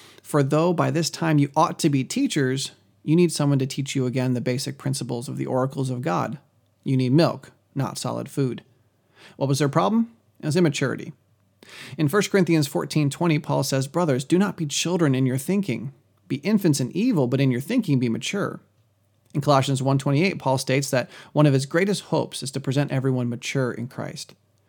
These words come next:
And I think we all know that if we walk into the bedroom of a person of any age, we may rightly assume by the dis-, devastation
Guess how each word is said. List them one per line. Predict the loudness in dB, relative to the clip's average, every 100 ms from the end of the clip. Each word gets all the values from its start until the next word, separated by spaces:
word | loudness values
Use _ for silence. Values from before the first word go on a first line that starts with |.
| -20 -20 -20 -6
And | 0
I | 2
think | 2 0 0 -2
we | 2 4
all | 6
know | 6 6 4
that | 2 -2 -6
if | -2
we | 2
walk | 2 2
into | 0 0
the | -2
bedroom | -2 -2 -2
of | -4
a | -6
person | -6 -6 -4
of | -2
any | 4 4 2
age, | -2 -6 -8 -2
we | 2
may | 4 4 0
rightly | 0 0 0 0
assume | 0 -4 -2 -2
by | -2 -4
the | -4
dis-, | -4 -4 -4 _
devastation | 0 2 2 2 4 4 0 -2